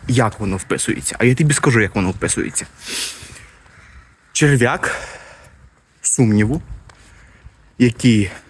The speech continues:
у нас є кожного дня.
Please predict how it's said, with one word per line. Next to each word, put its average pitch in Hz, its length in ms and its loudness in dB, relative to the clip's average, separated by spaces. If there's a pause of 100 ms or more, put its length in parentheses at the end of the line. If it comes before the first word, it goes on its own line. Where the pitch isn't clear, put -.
(200)
у 120 100 6
нас 107 400 0 (960)
є 107 360 0 (280)
кожного 104 420 0
дня. 98 200 -2